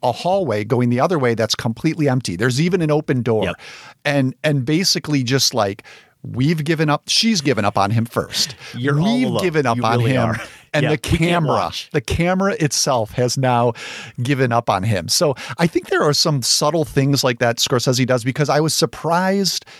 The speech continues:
Speaker 1: that there wasn't, as explosive as this material is, it's relatively reserved filmmaking from him. If you compare not Scorsese to other filmmakers, he's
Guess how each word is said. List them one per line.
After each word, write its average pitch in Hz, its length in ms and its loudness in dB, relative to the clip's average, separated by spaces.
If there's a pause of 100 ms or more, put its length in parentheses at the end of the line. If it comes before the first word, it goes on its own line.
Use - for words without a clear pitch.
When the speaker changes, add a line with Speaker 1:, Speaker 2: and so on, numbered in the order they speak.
(260)
Speaker 1:
that 135 420 0 (160)
there 131 200 0
wasn't, 131 460 0
as 139 100 2
explosive 175 640 0
as 165 100 2
this 131 180 0
material 127 500 2
is, 104 380 0 (400)
it's - 140 -2
relatively 170 800 0
reserved 131 560 0
filmmaking 104 560 -2
from 117 220 -2
him. 107 380 -2
If 202 160 0
you 254 100 2
compare 165 480 0 (220)
not 165 240 0
Scorsese 143 440 0
to 104 80 -2
other 143 200 2
filmmakers, 95 680 -4 (180)
he's 147 180 2